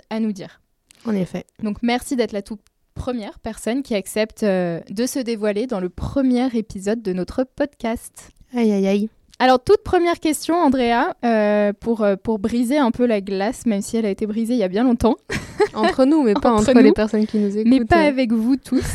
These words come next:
Speaker 1: Euh, tu penses quoi de l'artichaut, Andrea ?
Speaker 2: <laughs> Bonne question. Euh, alors, pour préciser, on lance pas ce, enfin, on n'a pas choisi ce nom parce qu'on a une passion particulière pour l'artichaut.
Speaker 1: <laughs>
Speaker 2: C'est tout à fait décorrélé.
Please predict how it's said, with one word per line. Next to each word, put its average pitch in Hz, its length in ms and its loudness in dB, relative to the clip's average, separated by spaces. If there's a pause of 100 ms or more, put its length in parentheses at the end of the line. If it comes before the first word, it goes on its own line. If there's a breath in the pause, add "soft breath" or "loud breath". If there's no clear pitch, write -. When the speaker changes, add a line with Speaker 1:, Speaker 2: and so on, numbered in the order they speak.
(680 loud breath)
Speaker 1:
Euh, 208 600 2
tu - 160 0
penses 320 180 2
quoi 392 140 4
de 339 100 6
l'artichaut, 254 520 2 (120)
Andrea ? 220 380 0
Speaker 2:
<laughs> 247 480 2 (800 loud breath)
Bonne 208 240 -8
question. 214 580 -12 (120)
Euh, 196 340 -6
alors, 208 300 -4
pour 208 180 -8 (240)
préciser, 208 460 -4
on 233 80 -4
lance 185 260 -6
pas - 240 -6
ce, 196 240 -12
enfin, 180 140 -14
on - 20 -8
n'a 180 80 -10
pas 214 100 -6
choisi 202 200 -6
ce 190 100 -6
nom 220 140 -4
parce 196 120 -4
qu'on 180 100 -6
a 175 40 -2
une 175 80 -4
passion 190 240 -4
particulière 208 500 -4
pour 240 140 -2
l'artichaut. 202 560 -4
Speaker 1:
<laughs> 254 80 -10
Speaker 2:
C'est 208 260 -10
tout - 160 -20
à 214 100 0
fait - 120 -6
décorrélé. 202 540 -4